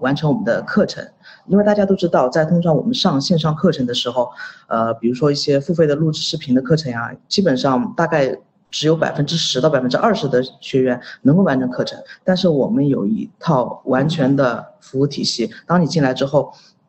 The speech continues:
我们所有的，呃，course management 的团队就会一步步帮助你，能让你完成这些课程，然后最终就是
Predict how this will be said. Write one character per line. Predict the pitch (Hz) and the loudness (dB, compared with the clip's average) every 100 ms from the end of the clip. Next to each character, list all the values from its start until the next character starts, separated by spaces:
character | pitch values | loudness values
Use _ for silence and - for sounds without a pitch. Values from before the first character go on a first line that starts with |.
| _ _ _ _ - | _ _ _ _ -2
我 | 135 | 2
们 | 143 | 2
所 | 156 151 151 | 2 2 2
有 | 151 123 | 2 2
的， | 117 113 104 - - | 2 0 -2 -4 -2
呃， | 123 117 | 0 0
course | - 165 165 | 0 2 2
management | 156 156 131 123 | 2 2 2 0
的 | 120 | -2
团 | - - 131 127 | -6 -6 0 2
队 | 156 120 | 2 0
就 | - | -2
会 | 151 143 107 | 0 0 -2
一 | - 139 | -4 -2
步 | 165 | 0
步 | 165 143 | 0 0
帮 | 151 156 | 0 0
助 | 160 | 0
你， | 127 110 - - | 0 -2 -10 -6
能 | 117 127 123 | 0 0 0
让 | - 151 143 | -2 2 2
你 | 127 | 2
完 | 120 127 | 0 0
成 | 156 131 127 | 0 0 -2
这 | 131 | -2
些 | 139 131 127 | -4 -2 -4
课 | - | -2
程， | 135 - - _ _ - - - - - _ _ _ _ - | -4 -4 -16 _ _ -20 -20 -20 -20 -20 _ _ _ _ -6
然 | 131 | -2
后 | 139 | 0
最 | 139 170 | 2 2
终 | 156 156 156 | 4 2 2
就 | 156 | 0
是 | 143 135 123 | 0 -2 -2